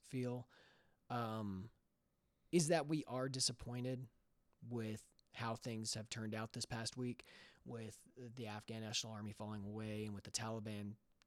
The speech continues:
completely taking over the country, more or less. Um, it's definitely disappointing. It's disappointing to see. It's very disappointing. At the same time, I also think that there's generally a feeling of most Afghan veterans recognize we can't be there forever.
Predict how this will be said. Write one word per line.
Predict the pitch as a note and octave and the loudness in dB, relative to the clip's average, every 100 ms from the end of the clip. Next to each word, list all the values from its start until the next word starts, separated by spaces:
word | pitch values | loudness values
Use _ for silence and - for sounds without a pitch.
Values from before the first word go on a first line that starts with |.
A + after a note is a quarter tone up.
| _ _ | _ _
completely | - C3 - C#3 B2 A#2+ | -6 -6 -4 -6 -4 -4
taking | A2+ A#2 A2 | -2 0 -2
over | G#2+ | -2
the | G#2 | -2
country, | A2+ G#2+ A2+ | -2 0 0
more | A2 G#2+ | 0 0
or | |
less. | A2 G#2+ G2 - - - - - - _ - | -2 0 2 2 -2 -18 -20 -20 -20 _ -6
Um, | C3 A#2 A2+ G#2 - - - - - | 0 0 0 -4 -10 -14 -12 -12 -8
it's | B2+ C#3 C#3+ D#3 | -8 -2 2 4
definitely | D3+ G#3+ E3+ D3 | 10 8 8 2
disappointing. | B2 - A2 D2+ F#2+ | 2 2 -2 -6 -8
It's | A#2+ | -4
disappointing | - E3+ - D#3+ D3+ C3+ | 4 6 6 2 0 4
to | |
see. | A2 - C#2 C#2 - - | 6 4 2 -10 -14 -6
It's | B2+ | -2
very | C3+ B2+ A2 | 2 2 2
disappointing. | A2 G2+ - F2 F2 A2+ - - - - - - - - - | 0 -4 -6 -8 -8 -10 -16 -20 -20 -20 -20 -20 -20 -2 4
At | F3+ | 6
the | F3+ | 8
same | - F3 F#3+ F3+ | 8 8 6 4
time, | D#3 E3 F3 | 2 4 4
I | D3 C3 | 4 2
also | D3+ - C#3+ | 2 4 2
think | - D3 | 0 -4
that | C3 C3+ | -2 0
there's | C3+ C3+ C3 B2 - C#3 | 2 2 2 0 -2 0
generally | B2+ C#3 C#3+ C#3+ | 2 2 0 0
a | A#2+ | -2
feeling | - C3+ C3 C3 C3 | -2 0 0 -2 -2
of | A2 A2 G#2+ A2 | -4 -2 -2 -2
most | A#2+ A#2+ | -2 0
Afghan | A#2+ A2 A#2+ A2+ | 0 -2 -2 -4
veterans | A2+ A#2 A2 G#2+ | -2 -2 -2 -2
recognize | A2+ A#2+ A2 G#2+ - | -4 -2 -2 -2 -2
we | A2+ | -2
can't | - A#2+ | -2 -4
be | G#2+ G2+ | -4 -6
there | G2 | -8
forever. | - D#2+ - - | -8 -8 -8 -12